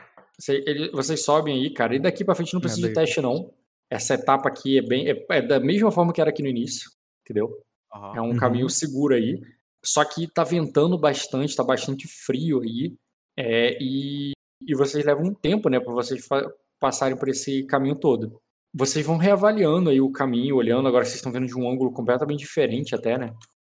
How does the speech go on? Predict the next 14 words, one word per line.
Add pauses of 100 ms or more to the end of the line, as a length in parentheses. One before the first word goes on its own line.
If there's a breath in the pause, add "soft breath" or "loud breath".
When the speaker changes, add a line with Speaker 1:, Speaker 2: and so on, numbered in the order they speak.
Speaker 1:
E, (120)
e
vocês
não,
inclusive,
têm
uma
visão (180)
mais
clara (120)
do
caminho
pra
cá.